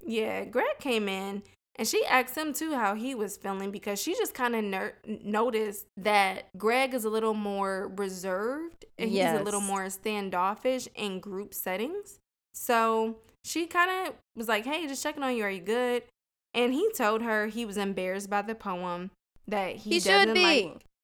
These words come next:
Speaker 2: It was supposed to be a roast.
Speaker 1: <laughs> Exactly.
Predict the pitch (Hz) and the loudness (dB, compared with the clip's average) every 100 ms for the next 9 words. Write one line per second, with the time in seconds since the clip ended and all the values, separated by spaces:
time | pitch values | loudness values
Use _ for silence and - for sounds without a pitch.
0 | _ _ _ _ - 330 - - 311 359 | _ _ _ _ -4 -2 0 8 8 8
1 | 302 311 302 302 311 269 185 - - - | 4 6 12 12 12 12 6 0 -6 -6
2 | - - - _ _ _ _ - - - | -14 -16 -20 _ _ _ _ -20 -14 -8
3 | 220 202 208 - - - | -6 -2 -2 -4 -10 -14